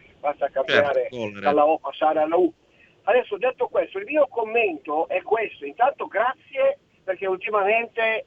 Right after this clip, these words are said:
Speaker 1: state facendo delle trasmissioni molto interessanti, interessanti per tutti, al di là della,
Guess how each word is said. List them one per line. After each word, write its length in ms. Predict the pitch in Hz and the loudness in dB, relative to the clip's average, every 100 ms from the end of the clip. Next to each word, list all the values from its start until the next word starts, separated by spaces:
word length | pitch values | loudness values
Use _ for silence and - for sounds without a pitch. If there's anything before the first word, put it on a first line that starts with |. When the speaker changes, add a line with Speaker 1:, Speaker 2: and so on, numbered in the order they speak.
| _ | _
Speaker 1:
state 300 | _ 190 190 | _ -2 -2
facendo 300 | 170 170 220 | -4 -4 0
delle 200 | 208 170 | 0 0
trasmissioni 760 | 165 180 165 - - 202 208 190 151 | 2 0 2 -2 2 2 4 0 2
molto 340 | 170 269 - | 4 4 2
interessanti, 800 | 185 175 143 - 107 98 _ _ _ _ - | -6 -6 -10 -12 -18 -18 _ _ _ _ -16
interessanti 640 | 339 208 196 214 214 190 | -8 -6 -2 0 -2 -4
per 180 | 165 151 | -8 -8
tutti, 300 | - - 143 | -12 -12 -6
al 80 | 151 | -2
di 80 | 160 | 2
là 180 | 175 | 2
della, 260 | 170 160 147 | 2 0 -2